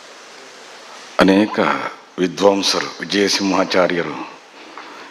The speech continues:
ಈ ಇದರಲ್ಲಿದ್ದಾರೆ. ಆಮೇಲೆ ಎಲ್ಲ ಗಣ್ಯರಿದ್ದಾರೆ. ಒಬ್-, ಪ್ರತಿಯೊಬ್ಬರು ಕೂಡ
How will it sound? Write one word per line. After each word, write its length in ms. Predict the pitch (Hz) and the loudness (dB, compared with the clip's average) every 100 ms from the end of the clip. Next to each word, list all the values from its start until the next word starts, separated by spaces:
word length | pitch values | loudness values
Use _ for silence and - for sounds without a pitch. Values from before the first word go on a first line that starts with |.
| - | -4
ಈ 200 | 90 92 85 82 | 2 2 2 -4
ಇದರಲ್ಲಿದ್ದಾರೆ. 1160 | - - - - 82 85 78 82 87 92 - - - - - - - - - - - - - | -8 -14 -12 -6 -2 -2 0 0 0 -2 -6 -10 -16 -18 -18 -18 -16 -16 -14 -14 -14 -8 0
ಆಮೇಲೆ 680 | 92 92 92 87 73 67 - | 2 4 2 2 0 -4 -6
ಎಲ್ಲ 300 | 92 104 107 | 0 2 2
ಗಣ್ಯರಿದ್ದಾರೆ. 1120 | - 98 95 104 98 82 80 71 - - - | 2 0 2 2 2 -2 -6 -6 -10 -12 -10
ಒಬ್-, 280 | 85 92 - | -10 -10 -10
ಪ್ರತಿಯೊಬ್ಬರು 480 | 87 - 101 101 95 | -6 2 2 4 2
ಕೂಡ 160 | 101 | 4